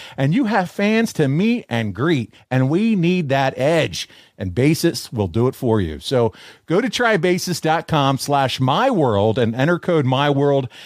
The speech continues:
at checkout to save ten percent off of Basis preplay pl-, plans as well as other Elysium Health supplements. That's try basis dot com slash my world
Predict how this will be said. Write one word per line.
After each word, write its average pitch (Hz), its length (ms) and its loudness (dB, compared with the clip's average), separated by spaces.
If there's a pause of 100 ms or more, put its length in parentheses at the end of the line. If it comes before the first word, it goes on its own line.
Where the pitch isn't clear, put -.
(160)
at 156 200 0
checkout 143 500 0
to 131 60 -2
save 120 300 0
ten 160 200 0
percent 151 420 0
off 139 260 0
of 104 140 -6
Basis 131 420 0
preplay 101 520 0 (220)
pl-, 160 200 -2
plans 190 540 -2
as 185 220 0
well 156 520 0 (440)
as 135 220 -2
other 165 240 2
Elysium 135 460 0
Health 123 220 0
supplements. 95 600 -2 (320)
That's 135 240 0
try 180 300 0
basis 165 420 -2
dot 156 240 -2
com 139 260 0
slash 120 380 -2
my 151 240 2
world 127 380 2